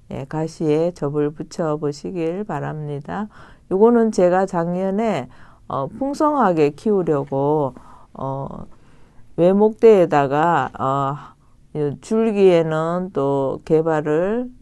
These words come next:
접을 붙였고요. 노란색인데요. 어, 요 한쪽에는 또, 어, 가시에다가, 예, 접을 붙였습니다. 어, 그랬더니, 어, 정말 굉장히, 어, 풍성하게 되었죠. 어, 외목대 할 때만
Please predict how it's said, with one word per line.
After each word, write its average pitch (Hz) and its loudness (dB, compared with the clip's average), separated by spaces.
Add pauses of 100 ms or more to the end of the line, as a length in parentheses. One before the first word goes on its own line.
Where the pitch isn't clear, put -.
(240)
접을 151 0
붙였고요. 165 0
노란색인데요. 165 -2 (360)
어, 147 -2
요 175 2
한쪽에는 202 0
또, 139 -2
어, 143 -8
가시에다가, 180 2
예, 143 -2
접을 160 -2
붙였습니다. 156 -6 (360)
어, 151 -2
그랬더니, 180 0
어, 151 -6
정말 165 -4
굉장히, 196 -4 (340)
어, - -14
풍성하게 190 0
되었죠. 151 -2 (400)
어, - -10
외목대 247 4
할 196 2
때만 160 -4